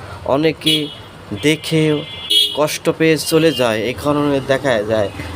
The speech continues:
মানুষ টাকার অভাবে মাছ কিনতে পারে না। আমরা খুব সীমিত আয়ের লোক, এ কারণে আমরা ছোট হোক, বড় হোক, মাঝারি হোক, সকল ধরনের মাছ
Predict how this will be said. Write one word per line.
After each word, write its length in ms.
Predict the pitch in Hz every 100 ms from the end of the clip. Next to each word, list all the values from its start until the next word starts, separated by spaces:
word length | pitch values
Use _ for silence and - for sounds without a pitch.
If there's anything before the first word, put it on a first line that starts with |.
| - 123
মানুষ 260 | 156 147 117 - -
টাকার 300 | 143 143 160 147
অভাবে 300 | 147 160 160 160
মাছ 180 | 151 156 - -
কিনতে 300 | 208 185 214 -
পারে 220 | 165 110 95
না। 100 | 90 90 - - - - - - - - 156
আমরা 300 | 180 180 175 165 160 - - - - - - -
খুব 220 | - - - - -
সীমিত 460 | 156 190 233 233 208 151 139
আয়ের 280 | 143 123 95 92
লোক, 160 | 92 - - - -
এ 80 | 147 180
কারণে 400 | 175 160 156 151 147 - - - - - - - - - 170
আমরা 300 | 175 170 160 151 143 -
ছোট 220 | 156 160 180 170
হোক, 140 | 165 143 131
বড় 180 | 147 151 147
হোক, 140 | 147 - - - - -
মাঝারি 420 | 139 135 151 147 147
হোক, 100 | 139 - -
সকল 300 | 143 - 170 151 131
ধরনের 360 | 139 147 147 151 - - - 127
মাছ 180 | 139